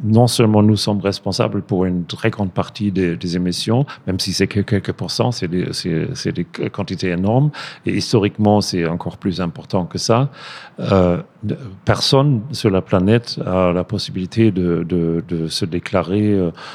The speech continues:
euh, en dehors de, de la nécessité de mettre à zéro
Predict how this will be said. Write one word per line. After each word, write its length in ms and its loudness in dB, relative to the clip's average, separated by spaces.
euh, 760 0
en 100 4
dehors 380 4
de, 400 0
de 100 -2
la 120 0
nécessité 680 -4
de 60 -4
mettre 400 -4
à 80 -6
zéro 540 2